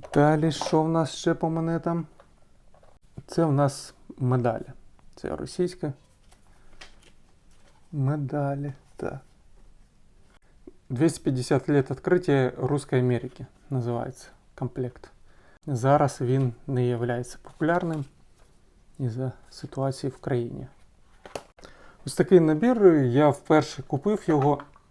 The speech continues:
Раніше воно мені окремо зустрічалось. Тут знак п'ятдесят років визволення України.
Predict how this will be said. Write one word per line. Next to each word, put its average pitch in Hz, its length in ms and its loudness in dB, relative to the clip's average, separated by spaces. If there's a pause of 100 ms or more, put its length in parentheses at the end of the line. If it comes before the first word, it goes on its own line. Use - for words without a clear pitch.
(580)
Раніше 135 840 4
воно 120 300 0
мені 127 420 2 (400)
окремо 117 480 0
зустрічалось. - 720 -4
Тут 139 180 -6 (1300)
знак 151 420 2 (520)
п'ятдесят 131 460 2
років 131 460 2 (320)
визволення 117 680 2
України. 117 600 -2